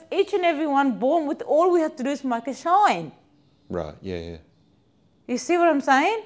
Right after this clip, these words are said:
Speaker 2: Yep.
Speaker 1: If we don't make it shine, we come back and redo the whole thing again. Why? I prefer to come back and do something new.
Speaker 2: So are you saying that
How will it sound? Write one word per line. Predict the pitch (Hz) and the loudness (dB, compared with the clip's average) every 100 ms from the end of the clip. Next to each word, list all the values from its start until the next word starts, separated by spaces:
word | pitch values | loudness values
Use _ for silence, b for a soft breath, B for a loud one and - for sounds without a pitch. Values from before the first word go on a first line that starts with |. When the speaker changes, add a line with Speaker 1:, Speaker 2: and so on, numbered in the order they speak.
| - _ | -14 _
Speaker 2:
Yep. | - - - _ _ _ - | -2 -2 -6 _ _ _ 0
Speaker 1:
If | 392 403 - | 2 2 8
we | 453 370 | 8 8
don't | 370 311 247 294 | 6 2 0 -4
make | 277 269 | -6 -6
it | 240 | -6
shine, | - 453 359 220 262 | 2 4 6 4 2
we | 392 | 0
come | - 415 392 | 0 0 2
back | 320 320 | 4 2
and | 320 302 | 0 0
redo | 339 262 330 | 0 0 0
the | 320 | 0
whole | 330 359 | 2 0
thing | 359 370 | -2 -4
again. | 381 320 381 427 523 320 214 165 - b b - | -4 -4 -4 -2 -2 0 -2 -4 -14 b b -6
Why? | 240 302 508 466 262 | 2 4 4 4 6
I | 196 403 - | 6 4 2
prefer | 359 349 320 | 0 2 2
to | 330 | 0
come | - 294 254 | 2 2 2
back | 247 254 | 0 0
and | 269 247 | 0 -2
do | 262 | 0
something | 311 269 302 285 | 0 0 0 0
new. | 349 523 480 196 160 - _ _ _ _ _ - | 2 4 6 4 2 -8 _ _ _ _ _ -6
Speaker 2:
So | - 104 | 2 2
are | 85 | 2
you | 101 | -2
saying | 95 113 113 110 | -2 -2 -2 -2
that | 95 80 | -4 -6